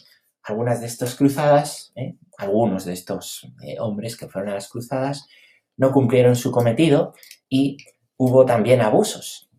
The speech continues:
¿eh? Y en la Cuarta Cruzada en concreto hubo, ¿eh? Pues un abuso muy grande, muy grande, y en el que entra también en juego la Santa Síndone,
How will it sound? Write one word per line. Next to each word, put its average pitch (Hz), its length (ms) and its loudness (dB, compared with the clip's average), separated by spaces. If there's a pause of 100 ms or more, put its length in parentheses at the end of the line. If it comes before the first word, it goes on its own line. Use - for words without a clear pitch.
¿eh? 147 140 -12 (340)
Y 127 140 2
en 120 60 6
la 127 140 2
Cuarta 190 300 2
Cruzada 156 360 2
en 147 60 4
concreto 160 680 2
hubo, 120 400 2 (140)
¿eh? 135 200 -10
Pues - 220 -12
un 120 100 -6
abuso 113 540 -6 (400)
muy 139 200 4
grande, - 560 -6
muy 131 220 -2
grande, 101 400 -8 (220)
y 139 340 -2
en 123 100 -4
el 120 200 -2
que 135 180 0
entra 123 280 -2
también 117 320 -4
en 123 140 2
juego 131 400 4 (640)
la 117 140 -4
Santa 165 400 -2
Síndone, 98 560 -2